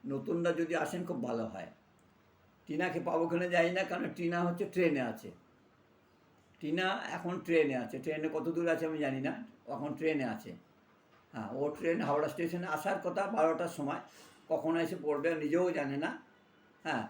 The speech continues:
মোটামুটি ট্রেনে আছে, ট্রেনের মধ্যে পাওয়া যায় না। আর যারা আছেন প্রত্যেকেই, যারা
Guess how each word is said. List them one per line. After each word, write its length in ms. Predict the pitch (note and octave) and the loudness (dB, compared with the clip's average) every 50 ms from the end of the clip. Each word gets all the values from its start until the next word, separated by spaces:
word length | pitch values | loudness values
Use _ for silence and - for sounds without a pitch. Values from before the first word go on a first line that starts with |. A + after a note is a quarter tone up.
| - - | -6 -6
মোটামুটি 340 | C3 B2 D3 D#3 D3+ D#3 - - | -4 -4 -2 -2 -2 -4 -2 0
ট্রেনে 240 | E3 E3 E3 E3+ F3+ F3 | 0 2 2 2 2 0
আছে, 120 | F3+ G#3 G#3 F3+ | 0 -2 -2 0
ট্রেনের 260 | E3+ D#3+ D#3 D3+ D3+ D3+ | 0 0 0 0 -2 -4
মধ্যে 200 | D3+ D#3 F3+ E3+ - C#3 | -4 -6 -8 -6 -2 2
পাওয়া 200 | C#3 B2+ A#2 A#2 A2 A#2 | 2 2 2 2 0 0
যায় 200 | A2 A2+ A#2 A#2 A#2+ | 0 0 -2 -2 -4
না। 80 | A#2 A#2 - - - _ - - - _ _ - _ _ _ _ _ _ - - - _ - | -4 -8 -10 -14 -20 _ -20 -20 -20 _ _ -20 _ _ _ _ _ _ -20 -20 -20 _ -8
আর 300 | G#2 - G#2 G2+ G#2 A2+ A#2+ B2 - | -6 -4 -4 -4 -4 -4 -4 0 2
যারা 180 | F#3 F#3+ F#3+ F3+ F3 E3+ | 4 4 4 2 0 -2
আছেন 200 | - - G3 F#3+ D3+ | -4 -2 -4 -4 -4
প্রত্যেকেই, 460 | F#3+ F#3+ - - F#3+ - G3+ G3+ G#3 - - - - _ - - _ _ _ _ _ _ _ - - | -6 -6 -4 -4 -2 2 2 0 0 -2 -8 -16 -20 _ -20 -20 _ _ _ _ _ _ _ -14 -4
যারা 200 | D#3+ D3 D3 | 0 2 2